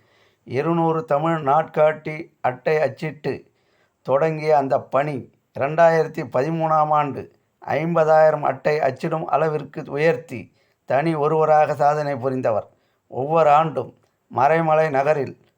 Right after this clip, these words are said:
பொங்கல் பெருவிழா எடுத்து அவ்விழாவில் அரசியல் தலைவர்கள், புலவர்கள் என பலரை அழைத்து மறைந்த தமிழக தலைவர்கள், புலவர்கள் ஆகியோர்களின் பெருமைகளை, தியாகத்தையும் தொண்டையும்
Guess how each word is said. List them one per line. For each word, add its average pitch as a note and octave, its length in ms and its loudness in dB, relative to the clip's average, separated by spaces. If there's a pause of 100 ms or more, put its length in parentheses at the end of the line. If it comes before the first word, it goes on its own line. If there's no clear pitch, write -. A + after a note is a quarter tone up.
(160)
பொங்கல் D#3+ 440 0
பெருவிழா D#3 460 2
எடுத்து C#3+ 440 -2 (460)
அவ்விழாவில் C#3 680 2 (420)
அரசியல் D#3 520 0
தலைவர்கள், C3+ 540 0 (380)
புலவர்கள் C#3 520 2 (160)
என C#3 220 -4 (260)
பலரை D3+ 380 4
அழைத்து C#3+ 440 0 (500)
மறைந்த D#3 480 0
தமிழக D#3 480 0
தலைவர்கள், D#3 600 0
புலவர்கள் D#3 520 0
ஆகியோர்களின் D3+ 580 -2
பெருமைகளை, D#3 600 -4
தியாகத்தையும் D3+ 760 -2 (640)
தொண்டையும் D#3 520 0